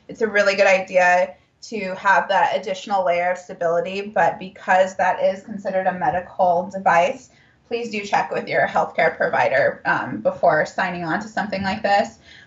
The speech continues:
Um, and I know that can be really difficult because a lot of, uh, surgeons or general practitioners who maybe aren't familiar with E D S are gonna immediately have that, like, visceral, like, "Oh my gosh, that's a surgery collar. Like, don't use that for,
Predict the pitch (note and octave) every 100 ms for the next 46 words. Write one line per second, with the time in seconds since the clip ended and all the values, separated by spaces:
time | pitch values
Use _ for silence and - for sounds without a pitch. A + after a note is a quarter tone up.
0 | - F3+ F#3 E3+ E3+ A3 G#3+ G#3+ A3+ A3+
1 | C#4 A3 G#3+ G3+ G3 G#3+ G#3 - F3+ -
2 | F3+ G#3 F3 G3+ F#3 F3 E3+ - - _
3 | - E3 D3+ D#3 - - - B3+ A#3+ A3+
4 | A3 G#3+ F3+ F3+ - _ - G#3+ G3+ G#3
5 | G3 G3 A3 G#3+ G3+ G3+ - G#3+ G3 F#3
6 | F#3+ - F3+ - F3+ F3 F#3 F#3 F#3 E3+
7 | E3+ E3+ F#3 G3+ G#3 G3+ G#3 A3+ - F3
8 | F3+ F#3+ F3+ D#3+ - F#3 G3 G3+ F#3 F#3+
9 | G#3 F3 E3+ F#3 F3 E3+ E3 - F#3 F3+
10 | F#3+ F#3 F3+ F3+ - A3 D#4 C4 C4+ C#4
11 | C4+ B3 C#4 F4+ F#4 D#4 C4+ B3+ A3+ G3
12 | F#3+ G#3 D4 D#4 A3+ C#4 - A#3+ A#3 -
13 | A3 A3 A3